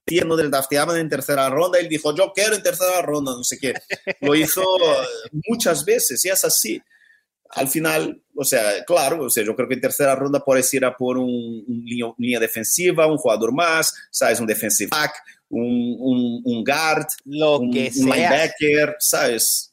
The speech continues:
Speaker 1: Puedes ir por donde quieras, pero yo creo que, eh, hay que también entender lo que te están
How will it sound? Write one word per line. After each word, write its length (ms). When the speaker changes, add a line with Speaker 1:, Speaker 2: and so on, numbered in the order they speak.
Speaker 1:
Puedes 280
ir 100
por 160
donde 240
quieras, 540
pero 340
yo 200
creo 160
que, 280
eh, 180
hay 160
que 140
también 260
entender 400
lo 100
que 120
te 80
están 320